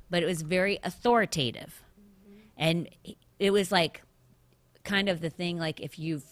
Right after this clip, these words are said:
Speaker 1: ticked off your dad, if you have, if whoever it wrote this question, if you've ever talked to your dad and you have a strong dad that's the priest of the home, and he's strong and he's very, um,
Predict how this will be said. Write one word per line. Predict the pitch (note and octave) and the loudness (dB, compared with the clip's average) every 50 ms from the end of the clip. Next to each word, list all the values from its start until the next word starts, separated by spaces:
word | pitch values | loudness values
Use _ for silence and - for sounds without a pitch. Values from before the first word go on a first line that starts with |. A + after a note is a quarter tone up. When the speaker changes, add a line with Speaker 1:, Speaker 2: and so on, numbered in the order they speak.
| - _ - | -20 _ -8
Speaker 1:
ticked | - G3 E3 - | -6 -6 -4 -2
off | F#3+ E3+ D#3+ - - | -2 -2 -2 -4 -6
your | D#3+ C#3+ | -4 -2
dad, | D3+ D3 D3 D3+ E3 - G3 - _ - - - | 2 2 4 2 2 0 -4 -10 _ -20 -18 -12
if | - D#3+ D3+ | -10 -6 -2
you | G#3+ A#3+ | 0 2
have, | B3 B3+ B3 A#3 A3 - - - - - - | 6 6 6 6 6 2 -6 -18 -20 -20 -18
if | - D3+ - | -12 -4 2
whoever | G#3+ B3+ C4+ C#4+ C#4+ D4+ D4+ C#4+ C#4+ B3+ - - | 6 8 8 8 8 6 6 6 6 4 2 0
it | - F#3 G3+ - | -2 -2 0 2
wrote | F#3 F#3+ G3 F#3+ - | 4 4 4 4 2
this | F#3 E3+ - | -2 -4 -4
question, | - - D3 D3 - - - G2 C#2 - - _ - - - _ _ - | -2 -4 -4 -2 -4 -6 -8 -10 -12 -14 -18 _ -20 -20 -20 _ _ -2
if | - G3 F#3+ F3+ F3+ - - - _ _ _ _ _ _ - | 2 4 4 4 2 -2 -8 -18 _ _ _ _ _ _ -8
you've | F#3+ F3 G#3+ A#3+ A3 | -4 -2 -2 0 2
ever | - - G#3 G#3 A3 A3+ G#3 | 4 4 4 4 4 0 0
talked | - G#3+ F#3 F#3 F#3 - - | 2 4 2 2 2 0 -4
to | G3+ | -2
your | F#3 E3+ E3 D#3 | -2 -2 -2 -2
dad | C#3+ D#3+ D3 C#3+ C#3+ D3+ D#3+ | 0 2 4 4 4 4 2
and | - - D3+ E3 | 0 -2 -2 -2
you | D#3+ | -2
have | D#3+ D#3+ D3 | -2 -2 -2
a | D3+ | -4
strong | C#3+ - - - E3+ D#3 D#3 D#3+ D#3+ D#3 D#3+ D#3+ D3+ D#3 | -4 -6 -6 -4 -4 -2 0 0 0 -2 -4 -6 -6 -4
dad | D#3+ D3 C#3+ D3 D3 D3 D#3 F3 - - | -2 0 0 2 2 0 0 -2 -4 -6
that's | - D3 C3+ C3 - - - | -4 -4 -4 -4 -8 -12 -12
the | _ - D#3+ | _ -10 -10
priest | - - E3 D#3 D3 - - - | -8 -6 -6 -6 -4 -6 -6 -6
of | E3 D3 | -6 -6
the | D#3 D3 | -4 -4
home, | D#3+ D3 D3 D3 D#3 F3+ F3+ - - - - _ - | -2 -2 -2 -2 -4 -6 -8 -12 -16 -20 -20 _ -10
and | C3+ D3 | -6 -4
he's | D#3+ E3+ D3 - | -2 -2 -2 -2
strong | - - - F3 D#3 D#3+ E3 E3 | -4 -2 0 0 0 0 0 0
and | D3+ D#3 | -2 -2
he's | D3+ C3 C3 | -4 -4 -4
very, | C#3+ D3+ D#3 D#3 D#3 D#3 D3+ D3+ | -2 -2 0 0 0 2 2 2
um, | C3+ B2+ B2 - - B2+ B2 - F3+ | 2 0 0 -2 -4 -6 -8 -10 -12